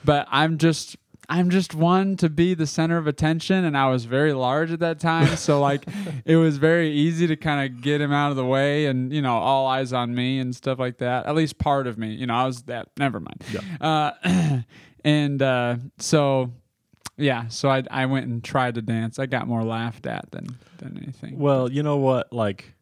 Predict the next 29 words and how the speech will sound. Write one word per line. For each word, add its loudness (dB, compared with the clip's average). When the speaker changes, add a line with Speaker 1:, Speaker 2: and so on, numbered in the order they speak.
Speaker 2:
I, 0
I 2
never 0
have, -8
I -4
mean, -4
I 0
dance 0
around 0
the -4
house -2
when -4
I'm -4
doing -2
the -4
dishes -8
or -8
doing -2
chores -4
or -10
just -12
being -6
silly -6
with -8
the -14
boys -6
or -16
something. -12
And, -4